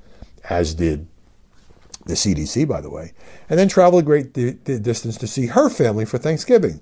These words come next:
only to have them call the police and turn her in? I don't think they called the police. Anyway,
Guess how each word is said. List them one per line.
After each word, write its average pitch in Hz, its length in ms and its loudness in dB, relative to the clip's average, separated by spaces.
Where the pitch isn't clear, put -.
only 117 260 -2
to 123 100 -2
have 117 180 0
them 110 160 -4
call 123 220 -2
the 107 100 -4
police 117 380 -4
and 92 120 -6
turn 120 260 -6
her 101 200 -2
in? 139 240 -2
I 131 60 -6
don't 104 140 -8
think 82 220 -12
they 92 140 -4
called - 300 -12
the - 40 -20
police. - 320 -16
Anyway, 87 400 -6